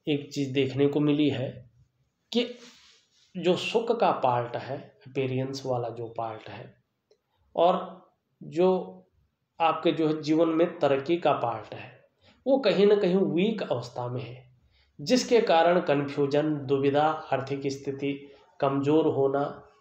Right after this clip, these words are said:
कहीं ना कहीं जो है संघर्ष की स्थिति आना, किसी काम को भी जो है पूर्ण रूप में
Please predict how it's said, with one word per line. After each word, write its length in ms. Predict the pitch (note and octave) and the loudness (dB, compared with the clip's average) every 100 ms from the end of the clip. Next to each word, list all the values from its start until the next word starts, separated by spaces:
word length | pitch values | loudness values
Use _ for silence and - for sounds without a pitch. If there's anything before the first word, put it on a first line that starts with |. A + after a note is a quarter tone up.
| - | -6
कहीं 220 | C3+ D#3+ | -2 2
ना 80 | D#3+ | 0
कहीं 280 | D3+ C#3 D3 | 0 -4 -2
जो 120 | C#3 | -2
है 100 | C3 | -2
संघर्ष 460 | C3+ C#3+ C3+ C3+ - | -6 -4 -2 -4 -4
की 120 | E3 | -8
स्थिति 300 | D3 - C#3 | -6 -6 -6
आना, 240 | C3 B2+ C3 - - - - - | -6 -6 -8 -12 -18 -20 -20 -6
किसी 300 | F#3 - A#3+ | -4 -2 -2
काम 340 | A3+ G3 F3 D#3+ | 0 2 2 2
को 180 | D#3+ D3+ | 2 2
भी 160 | D3 | 0
जो 100 | C#3+ | -2
है 160 | C3+ E3 | 0 -2
पूर्ण 400 | D#3+ D#3 D#3 D3 | -2 -2 0 2
रूप 280 | C#3 C3 C3+ | 0 0 -2
में 140 | C#3+ | -4